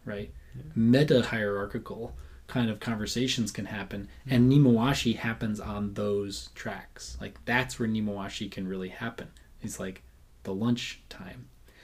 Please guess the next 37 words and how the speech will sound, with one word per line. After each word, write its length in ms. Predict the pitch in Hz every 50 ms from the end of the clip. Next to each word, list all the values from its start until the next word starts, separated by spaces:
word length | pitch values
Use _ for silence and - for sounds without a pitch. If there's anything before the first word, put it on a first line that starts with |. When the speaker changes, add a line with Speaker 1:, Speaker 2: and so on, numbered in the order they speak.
| - - - - - -
Speaker 1:
This 180 | - 135 127 135
is 120 | 131 -
famous 400 | - 139 131 131 123 120 120 -
in 100 | 113 104
Pixar 520 | - - - 185 185 - - 127 110 107 107
as 120 | 107 104
well. 300 | 117 139 127 101 92 92
So 180 | - - - 110
people 280 | 101 - - 117 120 113
talk 240 | - 120 113 107
about 160 | - 113 101 95
how 80 | 101
Pixar, 640 | 98 - - 165 160 - - - 110 101 98 104 - - - - - - _ - -
Steve 360 | - - - - 131 120 110
Jobs 400 | - 139 135 139 131 120 107 110
made 160 | 120 117 113
it 80 | 113 101
have 220 | 117 107 98 98
one 260 | 104 113 123 123 120
bathroom 540 | 113 117 113 123 123 123 - - 98 92 92
in 100 | 95 101
the 80 | 104 107
middle 420 | 107 110 117 123 123 117 107 101
of 100 | 95 101
a 60 | 101
giant 420 | 95 95 120 113 107 107 107 101 - - -
atrium. 600 | 113 113 120 120 - - 113 98 92 90 - - - - - - - 120
Okay. 340 | 104 - - 104 98 107 - -
Speaker 2:
Really? 340 | 120 110 107 113 117 110 104 - 104 -
Speaker 1:
Yeah, 300 | - 123 127 113 98 95 - - -
and 160 | - 123 113
that's, 220 | 117 120 117 - - -
and 160 | 123 120 113 120
that 160 | 117 120 113
the 120 | 117 110 107
idea 360 | 107 104 110 147 160 160 143
was, 260 | 123 113 113 110 -